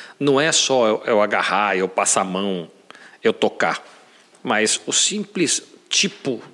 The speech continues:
de tratamento que aquela pessoa recebe. Então, a mulher, eu, eu, desculpe usar o exemplo machista, né? Sempre, é, utilizando o exemplo machista,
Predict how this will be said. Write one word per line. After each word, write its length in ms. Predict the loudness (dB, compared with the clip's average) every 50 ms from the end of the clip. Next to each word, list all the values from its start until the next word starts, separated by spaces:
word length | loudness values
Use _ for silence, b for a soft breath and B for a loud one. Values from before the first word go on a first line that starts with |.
| _ _ _ _ -16
de 380 | -14 -12 -6 -4 0 0 0 0
tratamento 840 | -2 -4 -4 -2 -2 -2 -2 -2 -2 -2 0 0 0 0 -2 -4 -4
que 60 | -6 -4
aquela 200 | -2 -2 -2 -2
pessoa 320 | 0 -2 0 0 0 0
recebe. 540 | -2 0 -2 0 0 0 -2 -4 -8 -14 -16 B B B B B B B B B B B B B -6
Então, 500 | -4 0 2 2 2 2 0 -4 -4 -4
a 80 | -2 0
mulher, 360 | 2 4 4 4 4 2 0 -4 -14 -6 -4
eu, 140 | -4 -4 -4 -8 -4 -2
eu, 200 | -2 -2 -2 -6 -6
desculpe 480 | -4 -2 -2 0 0 0 0 2 0
usar 240 | 0 2 2 2 2
o 80 | 2 2
exemplo 320 | 2 0 -2 0 -2 -2
machista, 640 | -2 -2 -2 0 0 0 2 2 0 2 0 0 0
né? 260 | 0 2 2 2 2
Sempre, 720 | 0 0 0 -2 0 0 0 0 0 0 0 -2 -4 -6 -6 -6
é, 220 | -6 -4 -4 -6
utilizando 720 | -8 -10 -14 -6 -6 -4 -4 -2 -2 -2 -2 -2 -2 -2
o 60 | -4 -4
exemplo 300 | -4 -4 -6 -4 -4 -4
machista, 520 | -2 -2 -2 0 0 0 0 0 -4 -6